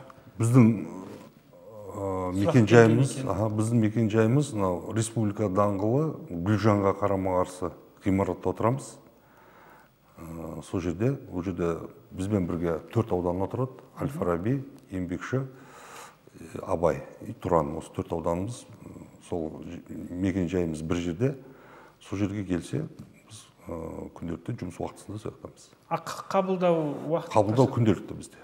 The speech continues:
Speaker 2: Күнделікті.
Speaker 1: Күнделікті.
Speaker 2: Мгм. Уважаемые телезрители, если у вас есть вопросы, пишите, звоните. Мы работаем в прямом эфире, вещаем сейчас не только в эфире телеканала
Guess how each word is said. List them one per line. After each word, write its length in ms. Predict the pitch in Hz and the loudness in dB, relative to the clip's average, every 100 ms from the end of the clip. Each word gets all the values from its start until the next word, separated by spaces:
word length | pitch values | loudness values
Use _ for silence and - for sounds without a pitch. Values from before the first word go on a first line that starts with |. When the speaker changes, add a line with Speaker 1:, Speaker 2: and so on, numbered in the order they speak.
| - | -16
Speaker 2:
Күнделікті. 540 | 165 147 131 123 - - | -12 -10 -12 -14 -18 -4
Speaker 1:
Күнделікті. 460 | 110 95 78 78 - - - | -2 0 -4 -10 -14 -18 -18
Speaker 2:
Мгм. 260 | 147 135 123 - - - - - - - | -14 -10 -12 -12 -20 -20 -20 -20 -20 -6
Уважаемые 380 | 220 240 247 208 | 2 8 8 6
телезрители, 720 | 226 220 190 196 277 269 214 | 0 0 0 2 2 2 4
если 280 | 208 208 208 | 4 2 0
у 60 | 196 | 0
вас 260 | 196 165 202 | 2 0 -2
есть 200 | 185 156 | -2 0
вопросы, 500 | 190 185 202 202 151 | -2 -2 -6 -6 -8
пишите, 420 | 156 - 208 156 | -8 -6 -6 -6
звоните. 580 | 135 147 180 233 240 175 | -6 -4 -4 -4 -6 -6
Мы 100 | 156 | -6
работаем 420 | 147 185 185 147 | -4 -6 -6 -8
в 100 | - | -8
прямом 480 | - 165 170 156 139 | -8 -6 -4 -6 -6
эфире, 320 | - 214 202 | -8 -6 -4
вещаем 440 | 156 147 170 156 | -4 -2 -2 -2
сейчас 380 | 139 156 - 135 | -2 -6 -6 -6
не 80 | 147 | -6
только 260 | 156 170 160 | -6 -6 -6
в 120 | 139 | -8
эфире 260 | 131 151 131 | -6 -6 -6
телеканала 680 | 139 139 135 139 127 123 | -8 -8 -6 -6 -6 -8